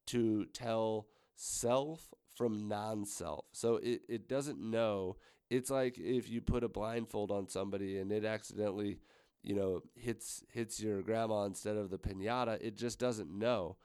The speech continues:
Um, and so the immune system thinks that it's attacking, y-, you know, non-self. It thinks that it's attacking foreign invaders. It might think it's attacking,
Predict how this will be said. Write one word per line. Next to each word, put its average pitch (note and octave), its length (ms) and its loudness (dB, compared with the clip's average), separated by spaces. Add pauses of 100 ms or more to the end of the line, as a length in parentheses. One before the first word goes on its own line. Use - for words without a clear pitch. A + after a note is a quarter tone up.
(440)
Um, A#2+ 640 0 (180)
and C3 240 0
so C#3+ 120 2
the C3+ 140 2
immune D3+ 380 0
system B2 500 -2 (260)
thinks F3 580 0
that B2+ 160 -2
it's A#2+ 180 -4
attacking, A2+ 840 -2 (600)
y-, C3 160 -2
you A#2 160 0
know, G2+ 260 4
non-self. A2 920 0
It G2 160 -4
thinks C3 260 0
that C3 160 -2
it's A2+ 140 -4
attacking A2+ 560 -6
foreign A2+ 560 2
invaders. F#2 540 -4
It F#2 80 -4
might A2+ 240 -2
think A2+ 220 -4
it's G#2 140 -10
attacking, G#2 640 -6